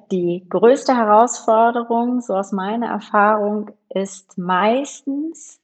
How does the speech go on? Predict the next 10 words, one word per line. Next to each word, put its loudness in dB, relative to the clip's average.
die -6
Schrift. -4
Und 2
warum? 2
Weil 2
ich -4
das -4
andere -2
neu 2
lerne, -4